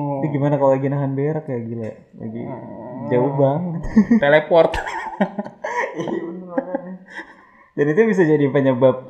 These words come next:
Speaker 1: eh, dari depresi itu sendiri ya. Kita jadi
Speaker 2: Iya.
Speaker 1: merasa iri tadi, bener ya, gejala
Speaker 2: Iya.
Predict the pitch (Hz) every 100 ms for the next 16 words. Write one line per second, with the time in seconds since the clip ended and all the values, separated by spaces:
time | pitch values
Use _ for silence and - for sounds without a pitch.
0 | 80 139 139 131 127 120 120 120 131 131
1 | - _ _ _ - 151 139 139 135 139
2 | 139 131 147 151 185 208 170 123 117 135
3 | 185 147 151 117 123 127 - - _ -
4 | 156 160 160 170 202 170 139 139 127 117
5 | 113 117 113 143